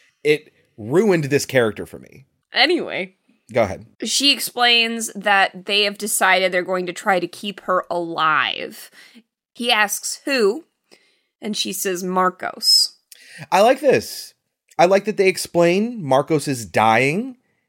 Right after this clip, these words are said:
Speaker 1: and that she needs to transfer her spirit to another one of these young women, and that's, like, explains why they're doing the things that they're doing.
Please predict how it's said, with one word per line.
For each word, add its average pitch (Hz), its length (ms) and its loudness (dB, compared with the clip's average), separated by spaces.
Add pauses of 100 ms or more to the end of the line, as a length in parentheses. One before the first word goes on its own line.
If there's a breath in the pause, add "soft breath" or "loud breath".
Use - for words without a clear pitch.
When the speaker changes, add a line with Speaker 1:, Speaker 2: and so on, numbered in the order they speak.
(380)
Speaker 1:
and 127 220 2
that 123 440 0
she - 200 -2
needs 131 320 -2
to 139 140 -2
transfer 123 540 -2
her 135 120 0
spirit 123 560 0
to 127 160 -6
another 113 340 -2
one 120 220 -2
of 117 120 -6
these 120 340 -6 (280 loud breath)
young 120 280 2
women, 143 320 4
and 120 160 0
that's, 127 200 0
like, 127 240 2 (140 soft breath)
explains 127 460 -2
why 104 540 2
they're 143 160 0
doing 139 260 -2
the 147 80 -6
things 147 220 -6
that 151 100 -6
they're 151 100 -2
doing. 151 400 -4